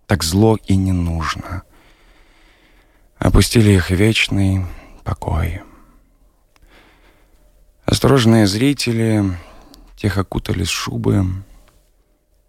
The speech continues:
и какая-то женщина с искажённым лицом целовала покойника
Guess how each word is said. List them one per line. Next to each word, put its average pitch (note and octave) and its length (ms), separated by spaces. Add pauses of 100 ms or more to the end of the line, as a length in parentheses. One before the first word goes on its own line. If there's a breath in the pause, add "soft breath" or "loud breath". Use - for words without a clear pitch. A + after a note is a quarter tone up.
и - 60
какая-то G#2+ 480
женщина F#2+ 840
с - 140
искажённым G2 840
лицом F2 720 (1500 soft breath)
целовала A#2 520
покойника G2+ 920